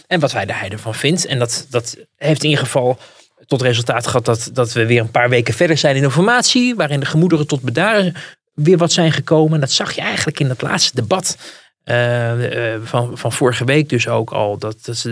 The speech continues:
de mensen in vak K elkaar, eh, ja, eh, dat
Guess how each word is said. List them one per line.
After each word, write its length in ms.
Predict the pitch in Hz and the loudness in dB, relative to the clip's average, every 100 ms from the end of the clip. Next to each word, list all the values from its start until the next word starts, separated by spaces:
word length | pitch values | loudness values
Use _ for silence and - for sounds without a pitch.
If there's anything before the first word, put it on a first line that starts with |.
| 117 | -4
de 60 | |
mensen 280 | 120 127 - | -4 -2 -2
in 80 | 117 | -2
vak 200 | - 120 | -4 -2
K 60 | - | -2
elkaar, 840 | 143 127 104 120 120 117 110 - _ _ _ _ _ | -2 -2 -4 -2 -2 -2 -4 -12 _ _ _ _ _
eh, 200 | 113 120 | -6 -2
ja, 360 | 135 131 101 - _ | 0 -2 -4 -10 _
eh, 280 | - 113 107 113 | -6 -4 -2 -4
dat 300 | 123 127 | -6 -8